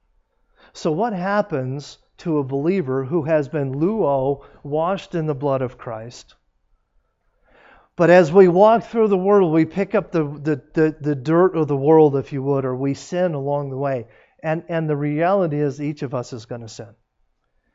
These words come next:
We do what it says in First John one nine. We confess our sins. He is then faithful and just to forgive us our sins.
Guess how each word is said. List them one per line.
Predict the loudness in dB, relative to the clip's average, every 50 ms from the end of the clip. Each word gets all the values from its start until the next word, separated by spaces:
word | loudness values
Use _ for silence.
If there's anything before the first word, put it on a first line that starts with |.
| _ _ _ _ _ _ -20 -20 _ _
We | -6 -2 0 2 2 4 4 2 2 0 -2 -8 _ _ _ -14 -8
do | 0 2 4 4 4
what | 4 4 4 2
it | 2 -4
says | -4 0 2 4 4 4 2 0
in | -4 -6 -8 -8 -12 _ _ _ _ _ _
First | _ -6 -6 -6 -6 -8 -6
John | -4 -2 -2 -2 -2 -2
one | -2 -2 -2 -2
nine. | 0 0 2 2 2 0 -2 -6 -4
We | -4 -4 -4
confess | -4 -8 -8 -8 -4 -2 0 0 0 -2 -2
our | -4 -4 -4
sins. | -6 -10 -10 -10 -8 -8 -10 -12 -12 -12
He | -10 -8 -6
is | -6 -8 -8
then | -8 -8 -8 -8 -8
faithful | -10 _ -6 -6 -6 -6 -6 -6 -6 -6
and | -6 -6
just | -8 -8 -8 -10 _
to | -16 -14
forgive | -12 -12 -12 -8 -6 -6 -6 -6
us | -8 -8 -6
our | -10 -10 -10
sins. | -12 -14 -14 -12 -12 -12 -14 -16